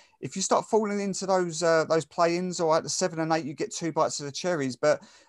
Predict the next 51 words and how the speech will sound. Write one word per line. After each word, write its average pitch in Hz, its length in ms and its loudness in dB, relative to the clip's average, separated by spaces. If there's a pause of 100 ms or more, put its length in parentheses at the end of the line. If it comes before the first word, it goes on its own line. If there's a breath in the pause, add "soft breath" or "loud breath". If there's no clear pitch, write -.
(100)
I 220 60 4
don't 269 160 4
wanna 214 160 0
be 175 140 0
in 170 80 0
that 156 160 0
seventh 160 340 -4
or 165 160 4
eighth - 120 -2
spot 127 260 2
and 156 80 0
having 170 180 -6
to - 120 -10
play, 156 380 2
uh, 139 200 4 (340 soft breath)
you 156 100 -6
know, 139 280 2 (280)
uh, - 460 -8
possibly 190 460 0
a 131 40 4
Raptors. 214 640 0
Maybe 208 260 -2
they're 208 160 0
only 208 200 -2
a 180 60 0
game 196 340 -2
outside, 190 560 -2
or, 151 200 2 (200 soft breath)
you 170 80 -8
know, 165 200 2
um, 151 520 0 (200)
uh, 131 240 2
Charlotte, 190 580 2
who 160 120 -2
looked 170 240 -4
so 175 460 0
good 202 260 0
just 185 200 -8
a 170 40 -6
week 185 240 -2
or 175 80 -6
so 170 220 -4
ago 175 360 2 (380 loud breath)
with 151 140 -4
players 165 340 2
like, 160 220 2
you 165 80 -2
know, 151 120 -4 (120)
Gordon 160 540 -2
and, 131 240 -4 (120)
um, 131 480 -2